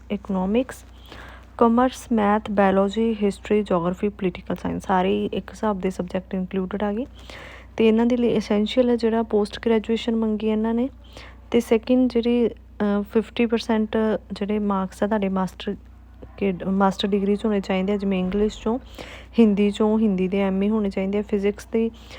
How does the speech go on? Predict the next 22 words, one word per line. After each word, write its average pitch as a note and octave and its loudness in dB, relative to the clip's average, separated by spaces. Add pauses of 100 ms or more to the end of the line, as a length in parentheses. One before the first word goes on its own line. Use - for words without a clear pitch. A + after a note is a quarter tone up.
(200)
ਜਾਂ A3 4
ਇਲੈਕਟ੍ਰੋਨਿਕਸ, G#3+ 0
ਅਪਲਾਈਡ G3 0
ਫਿਜ਼ਿਕਸ, G#3 -2
ਨਿਊਕਲੀਅਰ G3+ 0
ਫਿਜ਼ਿਕਸ G3 -6
'ਤੇ A#3 -2
ਹੋਣੀ A3 0
ਚਾਹੀਦੀ G#3 -2
ਆ। A#3 -4 (500)
ਕੈਮਿਸਟਰੀ A#3+ 4
ਲਈ B3+ 4
ਕੈਮਿਸਟਰੀ G#3+ 0
ਤੇ A3 2
ਬਾਇਓਕੈਮਿਸਟਰੀ F3+ -2
ਦੋਨੋਂ F3+ 0
ਚੱਲ F3+ -2
ਜਾਣਗੀਆਂ। F3 -2
Similarly A3 0
ਬਾਇਓਲੋਜੀ G3+ 0
ਦੇ A3+ 0
ਲਈ A#3 0